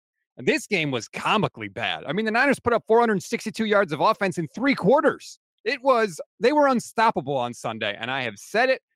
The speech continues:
when they play their best, nobody is beating them.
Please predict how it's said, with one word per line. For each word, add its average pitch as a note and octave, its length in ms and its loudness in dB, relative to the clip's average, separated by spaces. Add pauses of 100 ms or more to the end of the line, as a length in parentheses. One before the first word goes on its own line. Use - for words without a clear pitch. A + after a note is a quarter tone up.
(160)
when A#2 120 -8
they E3 140 2
play C4 220 2
their B3+ 140 4
best, G3 420 2 (400)
nobody F#3+ 720 2
is E3+ 160 0
beating C#3+ 360 -4
them. F2+ 200 -6